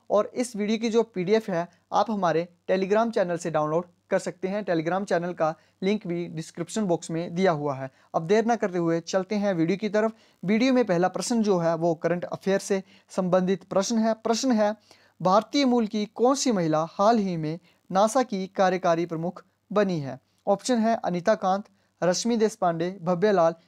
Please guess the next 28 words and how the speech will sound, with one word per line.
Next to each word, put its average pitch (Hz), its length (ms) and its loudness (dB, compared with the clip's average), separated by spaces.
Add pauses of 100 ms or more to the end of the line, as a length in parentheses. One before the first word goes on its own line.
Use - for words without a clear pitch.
(160)
या 175 180 4
फिर 180 300 -6 (220)
निशा 170 280 -2 (180)
त्रिपाठी। 143 520 -6 (340)
तो 196 160 -4
इसका 262 320 2
जो 226 240 2
सही 220 280 0
जवाब 185 280 2
है 175 140 -2
वो 165 180 0
है 175 100 0
ऑप्शन - 460 -6 (180)
सी, 165 380 -8
भव्य 165 300 0
लाल। 135 240 -2 (400)
भारतीय 220 360 2
मूल 254 160 0
की 262 140 -2
इंजीनियर 226 520 0
भव्य 175 380 0
लाल 185 220 4
जो 175 160 0
है 165 220 -2 (800)
अमेरिका 190 420 2
की 233 180 -4
स्पेस 220 340 0
एजेंसी 170 460 -6